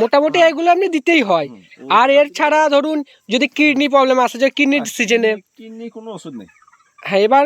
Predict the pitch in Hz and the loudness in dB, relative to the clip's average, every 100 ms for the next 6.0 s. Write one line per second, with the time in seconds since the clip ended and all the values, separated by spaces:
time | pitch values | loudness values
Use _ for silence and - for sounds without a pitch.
0 | 269 269 311 302 330 208 208 185 240 247 | 2 -2 -2 -2 -2 -4 -16 -2 2 2
1 | 247 233 190 180 160 156 151 185 190 185 | 2 -4 -6 -8 -10 -12 -14 -14 -14 -14
2 | 196 185 196 196 175 - 180 190 208 147 | -16 -16 -18 -18 -20 -20 -20 -20 -16 -16
3 | 101 _ _ _ _ 175 _ 175 170 170 | -16 _ _ _ _ -20 _ -14 -12 -14
4 | - _ _ _ _ _ - 156 170 170 | -18 _ _ _ _ _ -20 -20 -16 -14
5 | 160 - 160 151 156 143 143 131 127 | -14 -10 -10 -8 -12 -16 -16 -16 -14